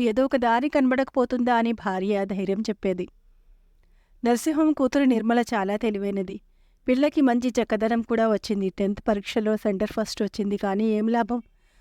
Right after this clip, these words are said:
అంతకు ముందు సంవత్సరమే నరసింహం రిటైర్ అయ్యాడు. పెన్షన్ బెనిఫిట్స్‌గా వచ్చిన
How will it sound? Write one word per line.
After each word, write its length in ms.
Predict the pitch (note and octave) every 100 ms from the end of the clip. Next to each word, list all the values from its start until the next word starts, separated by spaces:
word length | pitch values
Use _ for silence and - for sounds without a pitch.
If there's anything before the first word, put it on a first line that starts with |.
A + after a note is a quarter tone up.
| _ -
అంతకు 340 | B3 C4 C#4+
ముందు 180 | A#3+ B3
సంవత్సరమే 580 | - B3 A#3+ - A#3+ A#3+
నరసింహం 520 | A#3+ G3 - A#3 G#3 G#3
రిటైర్ 340 | G3 F#3+ G3
అయ్యాడు. 340 | G#3 G3 F#3+ G3+ -
పెన్షన్ 440 | G3+ F#3 - A3+
బెనిఫిట్స్‌గా 640 | G3+ G3+ F#3+ A3 - A3 A3
వచ్చిన 320 | G#3+ - A#3